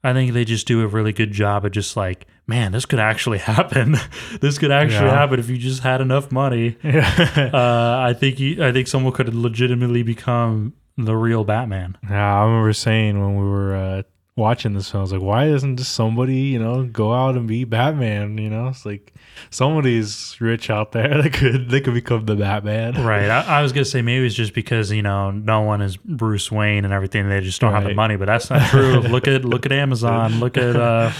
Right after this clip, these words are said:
Speaker 1: whatever. I don't know.
Speaker 2: Yeah,
Speaker 1: But it's
Speaker 2: yeah.
Speaker 1: like, yeah, why aren't, why aren't you, uh, why aren't you Batman yet?
Speaker 2: Yeah, yeah. Just, just go to L A or New York and be the Batman. <laughs>
Speaker 1: Just be the Batman.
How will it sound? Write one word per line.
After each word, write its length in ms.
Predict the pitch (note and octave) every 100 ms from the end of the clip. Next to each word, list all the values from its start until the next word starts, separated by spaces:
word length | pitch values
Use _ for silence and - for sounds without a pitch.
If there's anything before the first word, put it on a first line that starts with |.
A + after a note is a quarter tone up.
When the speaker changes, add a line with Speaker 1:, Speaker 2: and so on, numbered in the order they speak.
| -
Speaker 1:
whatever. 460 | B2 B2+ C3+ A2 G#2
I 80 | A#2
don't 100 | G2
know. 240 | G2 A2
Speaker 2:
Yeah, 580 | C#3 A2 G2+ - F#3+ D#3+
Speaker 1:
But 120 | B2
it's 120 | -
Speaker 2:
yeah. 60 | A#2
Speaker 1:
like, 340 | G#2+ G#2 - _ _
yeah, 360 | C3 D3+ A#2+ A#2+ -
why 180 | A2+ A#2
aren't, 280 | C3+ C#3 D#3+
why 280 | A2 A2+
aren't 220 | A#2+ B2+ -
you, 240 | C3+ C3+
uh, 500 | C#3 C#3 C3+ C3+ C#3+ F3 -
why 100 | C3
aren't 200 | C3 -
you 60 | B2
Batman 360 | C#3 F3 A#2
yet? 140 | G#2 A2
Speaker 2:
Yeah, 220 | A2 A2
yeah. 180 | A#2+ A#2
Just, 260 | A#2 A2+ A2+
just 200 | A#2+ -
go 160 | A#2
to 80 | B2
L 260 | B2 C3 C3
A 340 | D3+ D3 C#3
or 180 | A#2+ A2+
New 100 | A#2+
York 520 | B2 C3 C#3 B2 -
and 140 | A2 G#2+
be 120 | B2
the 100 | A#2+
Batman. 440 | A#2 E3 A#2 G2
<laughs> 60 | F#2
Speaker 1:
Just 160 | A2+ G2+
be 100 | A2+
the 60 |
Batman. 460 | G#2+ B2+ C3 G#2+